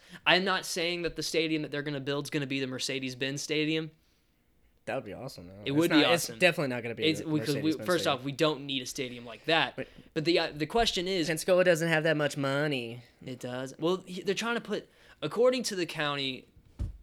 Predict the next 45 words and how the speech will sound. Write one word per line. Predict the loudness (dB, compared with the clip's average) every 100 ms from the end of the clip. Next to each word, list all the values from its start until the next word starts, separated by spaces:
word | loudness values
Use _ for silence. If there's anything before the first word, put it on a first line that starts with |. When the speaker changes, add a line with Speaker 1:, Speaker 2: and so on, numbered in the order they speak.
| -10
Speaker 1:
uh, | -4 -4 -4 -6 -8 -12 -4
not | -2 -2 -4
the, | -8
the | -4
city | -2 -2 -4
coun-, | -8 -10
the | -8
city | -4 -4 -4
council. | -8 -8 -12 -16 -20 _ _ _ _
According | -8 -2 -2 -2
Speaker 2:
Mm-hmm. |
Speaker 1:
to | -4
the | -4
city | -2 -2
council, | -2 -4 -6 -6 -8 -10 -12 _ _ -20 -12 -6
I |
think | -4 -4
they're | -4
trying | -2 -2 0
to | -2
put | -4 -4
in | -4 -6
five | -8 -8 -10
million, | -16 -20 -20 -20 _ _ _ _ _ _ _ _ _
which | 0 2
I | 2 2
guess | 4 2 0 -8
f-, | -4
five | 2 2 4
million | 0 0 -4
can | -4
get | -4 -2
you | -4
a | -4
pretty | -6 -4
good | -2 -4 -4 -16 _ _
facility, | -6 -2 0 0
but | -2
it's | -4
not | -4 -4
gonna | -6
get | -6 -6 -6
you |
a | -8
Mercedes-Benz | -8 -10 -10 -12 -12 -12 -12 -14